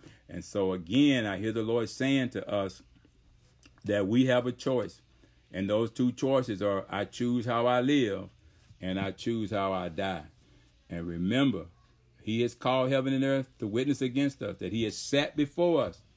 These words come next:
okay, life and death, cursings and blessings. And he said, "Choose ye life." Now, I don't know where you are in life.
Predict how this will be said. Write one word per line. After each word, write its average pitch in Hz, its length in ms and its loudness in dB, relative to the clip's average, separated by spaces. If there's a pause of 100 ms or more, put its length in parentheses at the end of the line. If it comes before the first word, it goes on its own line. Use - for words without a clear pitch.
(260)
okay, 92 380 -6 (300)
life 107 440 0
and 139 180 0
death, 127 320 0 (720)
cursings 113 520 -2
and 123 160 -2
blessings. 90 540 -6 (120)
And 90 120 -6
he 104 80 -4
said, 95 260 -6
"Choose 110 340 -4
ye 107 140 -2
life." 85 260 -8 (560)
Now, 101 140 0
I 123 40 4
don't 135 200 2
know 131 140 2
where 131 180 4
you 131 220 2
are 127 180 4
in 123 120 0
life. 120 320 -2